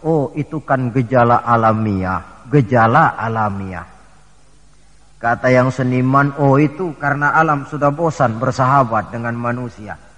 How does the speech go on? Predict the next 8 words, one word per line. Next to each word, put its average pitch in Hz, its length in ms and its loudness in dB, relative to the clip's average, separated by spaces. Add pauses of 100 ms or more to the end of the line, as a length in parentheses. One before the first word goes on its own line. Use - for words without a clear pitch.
(560)
Macam-macamlah 247 1300 4
komentar, 180 640 -2
tapi 269 320 2
satu 240 320 -2
hal 208 160 2
yang 208 320 0
jelas, 220 480 0 (400)
otoritas 151 720 -2